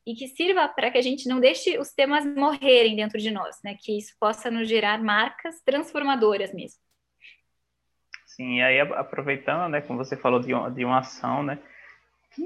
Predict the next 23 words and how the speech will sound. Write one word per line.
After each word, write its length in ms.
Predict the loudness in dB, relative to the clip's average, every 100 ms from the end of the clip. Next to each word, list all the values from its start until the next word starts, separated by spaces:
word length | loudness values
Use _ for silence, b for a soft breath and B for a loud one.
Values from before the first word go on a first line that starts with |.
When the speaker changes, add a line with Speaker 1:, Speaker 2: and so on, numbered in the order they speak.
| -12 _ _ _ _ _ _ -2
Speaker 2:
Alguns 320 | 0 2 0
livros, 320 | 0 -2 0
a 40 | -2
gente 180 | -2 -4
citou 240 | -2 0
aqui 160 | 2 2
alguns 300 | 2 -2 -2
livros, 420 | -2 -2 -6 -6
né? 260 | -4 -4 -8 -18
Citou, 340 | -12 -4 -2 -2
citamos 480 | -8 -4 -2 -4 0
o 40 |
Padre 420 | 2 2 -2 -6 -4
Francisco 360 | -8 -8 -20 -16 0
Faus, 580 | 4 6 6 4 0 -6 B B B -4
José 280 | -2 2 2
Maria 260 | 2 -2
Escrivá, 720 | -4 -8 -4 -4 0 2 2 0
então, 300 | -2 -4 -2
ah, 280 | 2 2 2
eu 60 |
não 120 | 2
conhecia, 840 | 0 -2 -4 -6 -8 -4 -2 -2